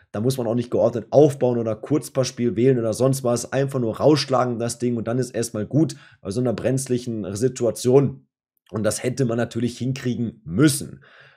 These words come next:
Gerrards, ja, hat sich aber auch nochmal bezüglich Mohr und eben auch der Mannschaft geäußert und das war eben auch für ihn durchaus wichtig. „Tobi gibt alles für die Mannschaft, jeden Tag. Das ist, was ich mag. Seit ich gekommen bin, wächst die Mannschaft von Woche zu Woche mehr zusammen.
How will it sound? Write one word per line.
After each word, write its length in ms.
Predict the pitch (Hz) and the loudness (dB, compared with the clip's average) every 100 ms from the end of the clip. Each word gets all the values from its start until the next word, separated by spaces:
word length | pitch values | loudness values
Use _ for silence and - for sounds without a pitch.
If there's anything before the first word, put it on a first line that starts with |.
| _ | _
Gerrards, 600 | 123 139 151 135 - - | 4 6 6 4 -4 -6
ja, 220 | - 104 - | -6 -4 -2
hat 200 | 120 - | -4 -2
sich 160 | 123 | -2
aber 140 | 113 113 | 0 0
auch 40 | |
nochmal 300 | 120 123 117 | 0 0 0
bezüglich 560 | 101 - 131 - 117 95 | -2 -4 -4 -4 -6 0
Mohr 400 | 113 135 135 135 | 6 8 8 4
und 240 | 165 135 | 2 2
eben 200 | 127 123 | 0 2
auch 140 | 120 | -2
der 160 | 117 117 | -2 -4
Mannschaft 500 | 98 165 139 107 - | 0 0 0 -2 -4
geäußert 560 | 90 90 127 135 131 110 | -2 2 2 4 2 0
und 200 | 110 113 | -4 -2
das 200 | 127 135 | -2 0
war 100 | 123 | 0
eben 100 | 113 | 0
auch 160 | 113 | -4
für 140 | - 104 | -6 -6
ihn 200 | 123 120 | -4 -2
durchaus 480 | 123 131 - 110 - | -2 -2 -4 -4 -2
wichtig. 440 | 123 - 65 - _ _ _ _ | -4 -4 -16 -20 _ _ _ _
„Tobi 260 | 185 202 196 | 6 6 6
gibt 200 | 165 120 | 4 6
alles 260 | 175 185 | 6 4
für 120 | 165 | 4
die 120 | 139 120 | 0 2
Mannschaft, 440 | 127 139 82 - - | 0 -2 -4 -10 0
jeden 300 | 143 143 131 | 2 2 0
Tag. 400 | 131 90 - _ | 0 -2 -8 _
Das 240 | 151 180 | 2 4
ist, 240 | 175 170 147 | 4 4 2
was 140 | 139 | 0
ich 120 | 131 | 0
mag. 340 | 113 117 78 - | -2 -2 -4 -2
Seit 240 | 135 156 | 0 0
ich 60 | 156 | -2
gekommen 380 | 143 170 202 175 | 4 6 6 2
bin, 200 | 87 76 | -2 0
wächst 240 | 135 - | -2 0
die 80 | 123 | 0
Mannschaft 320 | 139 160 147 | 0 0 -4
von 160 | 123 110 | -2 0
Woche 240 | 147 143 | 0 0
zu 180 | 139 120 | -4 -2
Woche 220 | 127 127 | 0 0
mehr 200 | 117 135 | 0 0
zusammen. 440 | 131 110 92 67 | 0 -4 -4 -8